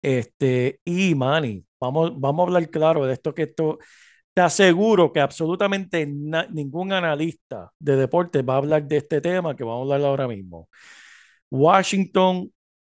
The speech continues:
está jugando en su casa. El juego es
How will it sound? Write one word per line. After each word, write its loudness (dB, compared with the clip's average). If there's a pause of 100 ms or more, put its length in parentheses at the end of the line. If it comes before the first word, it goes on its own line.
(800)
está -2
jugando 2
en 0
su -6
casa. -4 (200)
El 0
juego 4
es -2